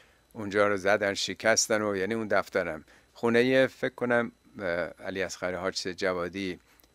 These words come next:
یا آقای سنجابی هم عضو اونجا بود، اونا هم در واقع به صورت، اه، ناکام بمب گذاری کرده بودن.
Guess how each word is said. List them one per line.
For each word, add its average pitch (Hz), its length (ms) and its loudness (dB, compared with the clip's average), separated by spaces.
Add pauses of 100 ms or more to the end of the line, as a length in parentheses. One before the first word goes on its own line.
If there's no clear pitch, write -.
(140)
یا 92 380 0 (480)
آقای 101 200 -2
سنجابی 98 640 -2
هم 98 180 -4
عضو 87 180 -8
اونجا 85 280 -6
بود، 78 220 -12 (100)
اونا 117 240 0
هم 117 100 0
در 101 160 -2
واقع 95 260 -4
به 92 100 -10
صورت، 95 380 -4
اه، 92 1120 -8 (540)
ناکام 98 720 2
بمب 101 240 -2
گذاری 92 400 0
کرده 78 340 -6
بودن. 80 260 -14